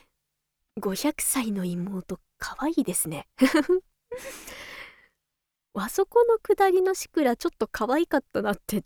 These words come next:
じゃ、台本見てて思いました。うん。いやー、確かに、年齢的には、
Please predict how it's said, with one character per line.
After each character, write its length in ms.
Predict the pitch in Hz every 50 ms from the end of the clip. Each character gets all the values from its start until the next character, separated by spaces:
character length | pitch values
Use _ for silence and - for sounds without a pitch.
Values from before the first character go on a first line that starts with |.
| - _ -
じ 160 | 185 - 202
ゃ、 80 | 190 185 -
台 160 | 190 214 214
本 160 | 202 214 220
見 80 | 233 226
て 140 | - 185 -
て 100 | - -
思 240 | 170 180 185 196 214
い 80 | 196
ま 160 | 196 196 202
し 80 | 202 -
た。 160 | - - - -
う 60 | -
ん。 280 | 175 170 156 - 196 226 _ _ _ _ _ _ _ _ _ _ _ _ _ _ _ _ _ _ _ _ _ _ _ - - - - - - _ _ _ _ _ _ _ _ _ _ _ _
い 40 | -
や 200 | 202 190 190 180 - - - _ _ _ _ _ _ _ _ _ _
ー、 240 | - - 202 - -
確 180 | - 202 185 170
か 80 | -
に、 140 | 165 - - _ _
年 220 | - 196 226 262 269
齢 180 | 285 285 294
的 260 | 285 285 277 - 311
に 120 | 320 330 320
は、 260 | 302 269 240 196